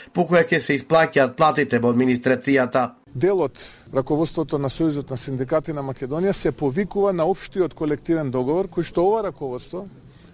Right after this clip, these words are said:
Speaker 2: го има подпишано со претходната влада. Иако тој истечен, во преодните завршни одредби стои дека тој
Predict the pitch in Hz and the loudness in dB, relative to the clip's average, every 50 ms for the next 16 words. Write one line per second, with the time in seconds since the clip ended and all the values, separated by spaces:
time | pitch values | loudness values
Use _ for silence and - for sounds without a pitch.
0 | - - 139 175 196 208 196 160 - 170 135 - - 185 180 - - 196 196 196 | -8 -2 0 2 2 2 0 -2 -2 -6 -6 -6 -6 -6 -4 -2 -2 -2 0 -2
1 | 170 - - 180 160 180 165 - - 175 165 165 165 151 - 165 147 135 107 101 | -4 -2 -4 -4 -4 -4 -6 -4 -4 -4 -2 -2 -2 -2 -2 -2 0 -2 -4 -6
2 | - - - - - - - - - 214 226 233 - - 175 147 - 165 147 131 | -8 -18 -20 -20 -20 -20 -12 -4 0 2 2 2 0 -2 -6 -8 -6 -4 -4 -4
3 | - - 160 147 - - - 147 135 - 208 208 233 233 - - 143 139 175 185 | -4 -4 -6 -6 -4 -2 -4 -4 -2 -2 -4 -4 -4 -6 -12 -6 -2 2 2 4
4 | 175 160 - - 180 196 202 196 190 175 - 160 143 147 175 180 185 185 165 - | 2 2 0 0 0 0 2 0 0 -4 -4 -4 -2 0 0 0 0 -2 -6 -6
5 | - 165 175 185 196 190 165 170 151 - - - - 175 190 208 196 160 160 156 | -8 -6 -2 -2 -2 -2 -2 -4 -6 -6 -6 -4 -2 0 0 0 0 -2 -8 -6
6 | - 202 208 220 208 - - - - - - 185 185 175 | -2 -2 -2 -2 -2 -6 -12 -20 -8 -2 0 2 2 2